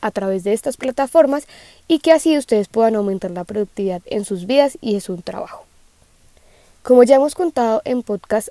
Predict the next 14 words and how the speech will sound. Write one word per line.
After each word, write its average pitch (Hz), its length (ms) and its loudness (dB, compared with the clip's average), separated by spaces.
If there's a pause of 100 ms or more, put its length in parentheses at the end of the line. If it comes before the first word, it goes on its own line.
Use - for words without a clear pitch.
anteriores 254 920 0
y 233 100 2
a 208 60 6
los 202 140 -2
que 208 100 -6
no 196 80 -6
han 185 80 -10
tenido 214 320 0
la 214 80 0
oportunidad 190 580 -6
de 185 100 -10
escucharnos, 196 680 -4 (380)
les 233 200 4
contamos, 233 640 -2